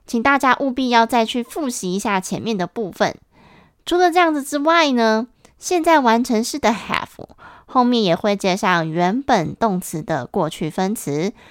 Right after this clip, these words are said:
这个过去分词呢，就是V P P。那么什么情况会用到现在完成式呢？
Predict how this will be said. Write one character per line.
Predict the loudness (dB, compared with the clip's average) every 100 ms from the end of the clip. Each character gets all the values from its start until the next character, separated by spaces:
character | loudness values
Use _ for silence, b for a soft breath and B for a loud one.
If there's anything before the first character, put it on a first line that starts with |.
| B B
这 | -4
个 | 0
过 | 2 4
去 | 4
分 | 2 2
词 | 2 2
呢， | 4 4 4 0
就 | -2 -2
是 | -2 -8 -12 _
V | -4 -2 -2
P | -6 -4 -4
P。 | -2 -2 -2 -2 -6 _ b b b b b b -2
那 | 4
么 | 4
什 | 4
么 | 2
情 | 2 0 0
况 | 2 2 2
会 | 0
用 | 0
到 | 0 0
现 | 0 -2 -2
在 | 0 -2
完 | 0 -2 -2
成 | -2 -2
式 | -4 -4 -2
呢？ | 0 0 -2